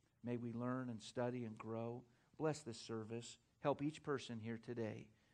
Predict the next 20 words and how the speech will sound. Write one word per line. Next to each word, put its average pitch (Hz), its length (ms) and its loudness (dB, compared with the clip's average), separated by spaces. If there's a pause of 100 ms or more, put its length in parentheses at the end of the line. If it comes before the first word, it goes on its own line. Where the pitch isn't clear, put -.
(140)
May 135 200 6
your 143 320 6
will 147 360 8
be 120 140 2
accomplished 120 680 0
in 113 120 -2
this 123 200 -2
time. 107 420 -2 (640)
We 117 100 -6
pray 120 460 0
in 117 160 -2
Jesus' 113 540 -6
name. 98 400 -4 (680)
Amen. 104 360 0 (120)
Thank 143 180 4
you. 135 60 2
You 123 60 4
may 127 120 6
be 123 120 2
seated. 117 420 2